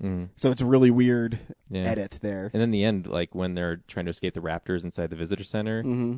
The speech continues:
Speaker 1: then the T-Rex is just there,
Speaker 2: Yep.
Speaker 1: and no one reacts to it. And then where did the T-Rex actually get into? Like, what hole? I
Speaker 2: Yeah,
Speaker 1: don't know.
Speaker 2: it's, it's
Speaker 1: <laughs>
Speaker 2: funny that you mentioned that. Have you watched the making of it?
Speaker 1: Uh, probably.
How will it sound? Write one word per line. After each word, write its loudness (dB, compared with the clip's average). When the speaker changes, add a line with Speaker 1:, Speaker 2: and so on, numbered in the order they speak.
Speaker 1:
then -4
the -2
T-Rex 0
is -4
just -10
there, 8
Speaker 2:
Yep. -2
Speaker 1:
and -2
no 4
one 2
reacts 0
to 2
it. 2
And -4
then -2
where 2
did 0
the 0
T-Rex 0
actually -2
get 2
into? 0
Like, -2
what 2
hole? 2
I -2
Speaker 2:
Yeah, 4
Speaker 1:
don't -4
know. 2
Speaker 2:
it's, -2
it's 6
Speaker 1:
<laughs> 6
Speaker 2:
funny 4
that 0
you 0
mentioned -2
that. -4
Have -4
you 4
watched 0
the -8
making -6
of -6
it? -6
Speaker 1:
Uh, -6
probably. 0